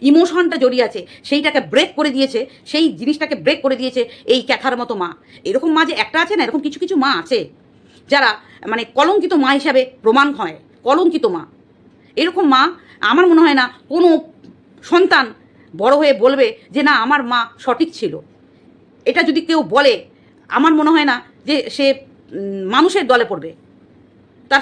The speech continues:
শিক্ষা ঠিকমতো হয়নি। কোনো প-, সন্তান বলবে না। দুধ খাওয়া শিশুকে ছেড়ে দিয়ে মা যখন অন্য পুরুষের হাত ধরে চলে যায়,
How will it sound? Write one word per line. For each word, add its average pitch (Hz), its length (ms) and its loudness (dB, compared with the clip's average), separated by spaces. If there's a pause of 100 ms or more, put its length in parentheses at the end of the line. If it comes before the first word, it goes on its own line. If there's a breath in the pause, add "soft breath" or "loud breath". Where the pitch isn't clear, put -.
শিক্ষা 359 180 -6
ঠিকমতো 302 320 -2
হয়নি। 214 200 -4
কোনো 453 320 -4
প-, 240 240 -2
সন্তান 285 300 0
বলবে 226 220 0
না। 170 140 -10 (260 loud breath)
দুধ 339 180 0
খাওয়া 349 200 0
শিশুকে 320 400 -4
ছেড়ে 262 240 0
দিয়ে 277 220 0
মা 240 260 2
যখন 262 280 -2 (200 loud breath)
অন্য 311 280 4
পুরুষের 302 360 -2
হাত 214 240 0
ধরে 247 180 4
চলে 226 280 2
যায়, 240 360 0